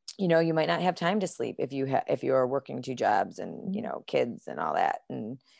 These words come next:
Speaker 1: um, or you might not have time to exercise. And so you can absolutely achieve some of the things that you achieve with C B D through lifestyle factors, um,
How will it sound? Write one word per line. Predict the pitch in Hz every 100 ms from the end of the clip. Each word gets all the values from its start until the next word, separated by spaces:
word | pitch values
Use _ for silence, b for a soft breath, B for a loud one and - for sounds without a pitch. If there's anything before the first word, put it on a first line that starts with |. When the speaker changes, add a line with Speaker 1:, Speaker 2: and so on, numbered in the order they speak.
| b b b
Speaker 1:
um, | - 135 127 131 131
or | 143
you | 143
might | 147 151
not | 160
have | 170
time | 165 170
to | 170
exercise. | 208 214 175 - 139 - -
And | 151 147
so | - 156 147 147 147 - b b b _ - - _
you | 185
can | 208 214
absolutely | 202 220 - 190 196 - 156 147 135
achieve | 143 - - 202 208 180 156 - _ _ _
some | - 175 175
of |
the | 160
things | 170 170
that | 156
you | 156
achieve | 147 - 170
with | 151
C | 156 -
B | 151 147
D | 165 151
through | - 156
lifestyle | 143 143 151 - 196
factors, | - 196 - 214 214 - _ _ -
um, | 160 147 147 156